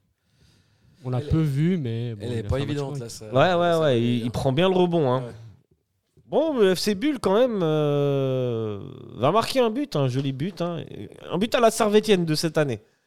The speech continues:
Speaker 2: Oui.
Speaker 3: Un long ballon, et après le Laouel, il s'appelle, euh, euh, Yanis, euh, Laouel, qui se joue un petit peu de, de Séverin. C'est propre. C'était, euh,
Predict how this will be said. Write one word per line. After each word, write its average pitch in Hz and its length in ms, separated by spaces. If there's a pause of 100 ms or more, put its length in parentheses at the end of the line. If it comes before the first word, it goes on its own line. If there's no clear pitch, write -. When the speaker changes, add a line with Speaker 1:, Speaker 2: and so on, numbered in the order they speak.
(120)
Speaker 2:
Oui. 131 100 (100)
Speaker 3:
Un 127 160
long 170 140
ballon, 170 360
et 156 80
après 131 260
le 113 680
Laouel, 143 460
il 127 60
s'appelle, 127 500
euh, 98 280 (760)
euh, 104 240
Yanis, 120 440
euh, 110 500
Laouel, 120 600 (340)
qui 104 100
se 110 160
joue 113 200
un 110 80
petit 101 160
peu 110 220
de, 90 480 (720)
de - 80
Séverin. 95 460 (720)
C'est 120 160
propre. 101 340 (840)
C'était, - 340
euh, 90 540